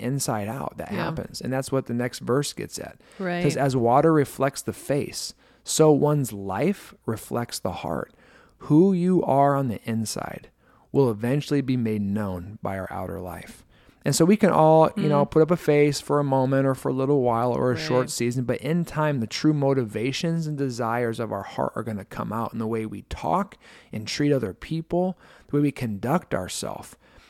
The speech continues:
Speaker 1: And if Christ is deep in your heart and you're spending time with him,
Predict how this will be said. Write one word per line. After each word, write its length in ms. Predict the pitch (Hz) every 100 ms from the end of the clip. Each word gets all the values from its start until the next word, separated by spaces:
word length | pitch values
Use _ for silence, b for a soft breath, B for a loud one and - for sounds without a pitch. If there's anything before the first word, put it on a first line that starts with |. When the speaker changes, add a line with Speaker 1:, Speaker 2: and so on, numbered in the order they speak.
| B -
Speaker 1:
And 100 | 135
if 160 | 110
Christ 560 | - - 147 170 208 -
is 140 | 135
deep 280 | 107 135 160
in 140 | 151 139
your 100 | 117
heart 180 | 127
and 80 | -
you're 80 | 113
spending 420 | - - 123 139
time 300 | 120 110 120
with 160 | 113 -
him, 320 | 101 101 139